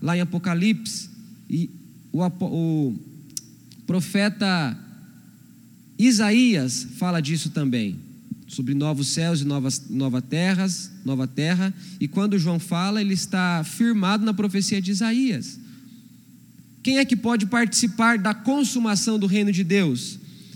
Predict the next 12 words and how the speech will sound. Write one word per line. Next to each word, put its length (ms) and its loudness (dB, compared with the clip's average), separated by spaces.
Aqueles 680 2
que 160 0
não 420 0
estão 460 0
mais 560 0
no 160 4
modo 460 4
corruptível, 920 2
mas 440 0
no 200 4
modo 440 4
incorruptível. 1080 0